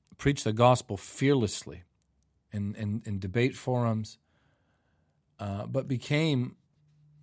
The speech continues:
one of the world's greatest apologists.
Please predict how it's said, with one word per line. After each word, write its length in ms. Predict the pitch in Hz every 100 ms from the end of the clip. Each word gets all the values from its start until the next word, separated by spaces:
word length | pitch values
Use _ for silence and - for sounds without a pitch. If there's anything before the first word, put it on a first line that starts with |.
| - - - _ _ _
one 220 | 117 127
of 80 | 117
the 120 | 117
world's 340 | 110 127 113 104
greatest 500 | 110 120 123 117 -
apologists. 880 | 120 - 117 117 107 98 95 - -